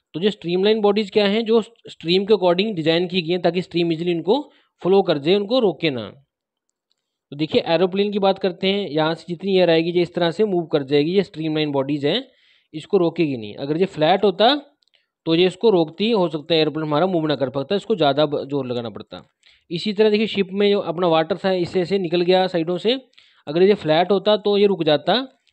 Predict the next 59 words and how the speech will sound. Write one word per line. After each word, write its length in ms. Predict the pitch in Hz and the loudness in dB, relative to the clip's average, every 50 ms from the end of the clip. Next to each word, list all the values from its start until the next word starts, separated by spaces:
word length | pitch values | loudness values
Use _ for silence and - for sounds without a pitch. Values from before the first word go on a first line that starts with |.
| _ _ - | _ _ -20
इसको 180 | - - 196 | -6 -4 -2
ज़्यादा 320 | 180 151 151 147 147 175 180 | 0 2 2 2 2 2 0
जोर 200 | 170 180 180 170 | 2 0 0 0
लगाना 200 | 160 160 160 156 | 0 0 0 0
पड़ता 220 | 147 151 147 165 | -2 -2 -2 -4
शिप 200 | 156 - 156 147 - | -4 -4 -8 -6 -6
को 80 | 196 196 | -4 -4
मूव 180 | 190 165 147 | -2 -4 -4
करने 300 | - - 127 123 117 107 | -4 -6 -8 -6 -8 -10
के 120 | 98 104 98 | -10 -14 -16
लिए। 200 | 98 - - - _ - | -18 -20 -20 -16 _ -12
तो 60 | 147 | -8
बॉडी 340 | 139 143 143 143 151 175 196 | -2 -2 -2 0 0 0 -2
इसकी 260 | 185 - - 220 202 | -2 -4 -6 -8 -8
स्ट्रीमलाइंड 520 | - - 165 160 160 156 160 170 175 175 | -6 -6 -4 -4 -2 0 0 0 0 2
है। 260 | 175 202 247 269 - _ _ _ _ _ _ _ _ _ _ _ _ _ _ _ _ _ _ | 0 0 0 -2 -8 _ _ _ _ _ _ _ _ _ _ _ _ _ _ _ _ _ _
ये 80 | 139 156 | -6 -4
देखिए, 220 | 151 160 156 214 | -2 0 0 0
वर्ड्स 320 | 190 165 165 170 180 170 - | 2 4 4 4 2 0 0
की 100 | - 208 | 0 0
आगे 200 | 180 170 185 180 | 2 2 2 0
चोंच 320 | - 175 175 175 170 180 | 0 -2 -2 -2 -2 -4
आगे 300 | 180 156 160 160 170 180 | -4 -2 -2 -2 -2 -2
तीखी 340 | 170 - 175 - - 185 185 | -4 -4 -8 -8 -6 -2 -2
है, 220 | 185 190 190 185 | 0 0 2 2
ये 100 | 190 185 185 - - | 0 0 0 -4 -10
इसी 200 | 180 - - 208 | -10 -8 -8 -8
के 60 | 208 | -6
कारण 300 | 190 - 175 170 170 170 | -2 0 2 2 2 0
ही 140 | 175 180 185 | -2 -2 -2
एयर 240 | 135 160 165 175 170 | 0 0 0 0 0
को 140 | 170 185 | 0 0
इधर 140 | 170 160 175 | -2 0 0
उधर 180 | 175 165 180 170 | -2 -2 -2 -4
से 200 | 160 - 170 165 | -4 -4 -6 -6
फ-, 240 | - - - - 156 _ _ _ _ _ _ _ - | -6 -10 -18 -20 -20 _ _ _ _ _ _ _ -12
अ, 80 | 147 | -10
चीर 280 | 139 - 160 165 170 156 | -10 -4 -2 -2 0 2
जाते 280 | 170 165 165 165 175 | 0 0 0 -2 -4
हैं, 140 | 165 170 180 | -4 -4 -4
उसको 300 | 180 156 160 - - 175 | -6 -6 -8 -8 -4 -4
आगे 280 | 165 160 170 170 160 123 | -2 0 0 -2 -2 -4
इस, 200 | 156 165 151 143 | -6 -6 -6 -8
हिस्से 280 | 156 151 - 175 175 | -10 -8 -6 -4 -4
में 120 | 165 165 165 | -2 -4 -4
से 140 | 160 208 - - | -4 -4 -6 -6
ईजीली 340 | 175 160 151 165 180 190 196 | -6 -6 -6 -4 -4 -6 -2
चले 200 | - 170 151 151 | -2 0 2 2
जाते 260 | 147 143 - - 170 | 2 2 0 -2 -4
हैं 100 | 196 190 | -4 -4
कम 240 | - 165 160 175 170 | -2 -2 -2 0 -2
एफर्ट 240 | 143 - 160 151 | -4 -4 -4 -4
लगा 160 | 147 143 135 135 | -2 -2 -2 -2
के। 120 | 139 170 | -4 -6
इसी 160 | 156 - 156 | -10 -12 -12
तरह 280 | - 151 156 196 240 254 - _ _ _ _ _ - | -10 -6 -6 -4 -6 -6 -10 _ _ _ _ _ -6
हमारी 240 | 147 151 175 214 | 0 2 2 2
फिश 320 | 196 - 202 185 135 - 139 | 2 0 -4 -6 -4 -6 -8
है। 200 | 113 98 - | -10 -10 -12